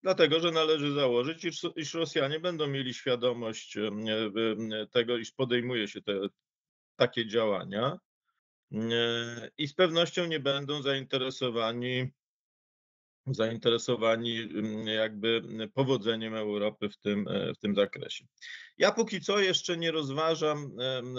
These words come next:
z-, odsuwam to trochę z boku, ale to też jest ważny czynnik, jak tego rodzaju decyzja wpłynie, czy może wpłynąć na siłę więzi atlantyckich, bo musimy pamiętać, że do tej pory właściwie przez cały okres zimnej wojny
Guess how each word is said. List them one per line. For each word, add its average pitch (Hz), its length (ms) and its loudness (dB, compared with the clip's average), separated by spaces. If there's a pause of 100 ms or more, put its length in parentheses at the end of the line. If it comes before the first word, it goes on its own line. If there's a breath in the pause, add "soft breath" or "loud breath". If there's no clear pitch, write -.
(140)
z-, 120 480 -4
odsuwam 143 460 0
to 143 100 -6
trochę 139 280 -4
z 139 40 -4
boku, 185 240 -2
ale 127 100 4
to 135 120 -8
też 180 140 -6
jest 123 480 -6
ważny 127 400 0
czynnik, 123 540 -4 (540 loud breath)
jak 165 240 6
tego 165 260 6
rodzaju 151 340 6
decyzja 143 600 0
wpłynie, 127 880 0 (120)
czy 117 120 -8
może 127 320 2
wpłynąć 123 680 -2
na 117 320 -2
siłę 120 360 -2
więzi 113 320 -2
atlantyckich, 135 680 -2
bo 135 180 0
musimy 170 340 -6
pamiętać, 147 520 0
że 143 100 -2
do 139 100 -2
tej 135 200 -2
pory 120 460 0 (920)
właściwie 165 400 2
przez 147 260 -6
cały 170 280 6
okres 120 460 -2
zimnej 117 380 -2
wojny 113 600 0